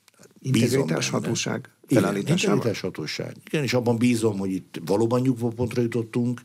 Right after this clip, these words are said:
Speaker 1: és, ö, és be tudjuk bizonyítani az elkövetkező időszakban, hogy ezek az intézményi megoldások hatékonyak, és most pedig az igazságszolgáltatás függetlenségével kapcsolatos kérdésekről tárgyalunk.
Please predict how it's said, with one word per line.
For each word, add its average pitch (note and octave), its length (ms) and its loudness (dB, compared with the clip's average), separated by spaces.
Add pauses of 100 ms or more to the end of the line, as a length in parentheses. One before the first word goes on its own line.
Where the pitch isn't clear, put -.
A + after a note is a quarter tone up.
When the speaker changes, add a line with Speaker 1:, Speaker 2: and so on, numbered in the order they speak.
(640)
Speaker 1:
és, F2 500 2
ö, F2 380 0 (500)
és - 300 -2 (360)
be G#2 280 0
tudjuk F#2+ 320 0
bizonyítani F2+ 840 -2
az F#2 160 -6
elkövetkező E2+ 520 -2
időszakban, E2+ 520 -2
hogy E2 120 -2
ezek E2+ 200 -4
az E2 100 -2
intézményi E2 480 -4
megoldások D#2 680 -6
hatékonyak, D3 680 -2 (420)
és A#2+ 220 2
most A2+ 280 -4
pedig F2+ 440 -2
az F2 360 -4
igazságszolgáltatás D#2+ 960 -4
függetlenségével D2 840 -6
kapcsolatos D2 500 -8
kérdésekről C#2+ 1040 -8 (260)
tárgyalunk. - 600 -12